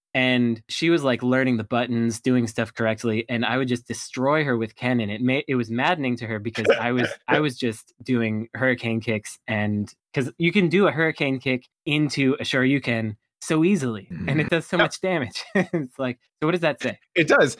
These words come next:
Speaker 2: It doesn't actually combo, right? But if, if your, your opponent, in this case, your ex, was too busy trying to figure out why they got hit by the, the Tatsu to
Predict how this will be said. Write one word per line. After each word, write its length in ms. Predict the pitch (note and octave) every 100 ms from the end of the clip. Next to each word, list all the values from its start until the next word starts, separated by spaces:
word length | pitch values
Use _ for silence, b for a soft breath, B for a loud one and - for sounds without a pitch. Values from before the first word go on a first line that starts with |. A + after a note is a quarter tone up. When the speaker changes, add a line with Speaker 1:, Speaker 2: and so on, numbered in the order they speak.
| b
Speaker 2:
It 120 | G3
doesn't 300 | E3 C#4+ D4
actually 380 | A#3 A#3+ - F#3
combo, 560 | - E3+ G3 E2+ - D3 _
right? 300 | B2+ C3 C#3+
But 160 | A#2+ C#3
if, 180 | C#3+ -
if 340 | D#3+ D3 - -
your, 460 | - A#2+ B2 A#2+ A#2+ A#2+
your 180 | A#2
opponent, 420 | A#2 D#3+ D3+ A#2 G#2+
in 80 |
this 140 | B2 B2+
case, 280 | C3 A#2 G#2+
your 140 | G#2
ex, 360 | B2 G2 - - B
was 200 | A#2+ A2+
too 160 | - D#3+
busy 240 | D#3 C3
trying 260 | - C#3 B2+
to 60 |
figure 240 | A#2 B2 B2
out 160 | G2+
why 240 | G2 A#2 B2+
they 120 | B2
got 220 | A#2 G2+
hit 180 | B2 -
by 140 | A2+
the, 300 | G#2 G2+ F2+ -
the 140 | G#2
Tatsu 640 | - B2 C3 - G2+ F#2+ G2+ b -
to 360 | - B2 G#2+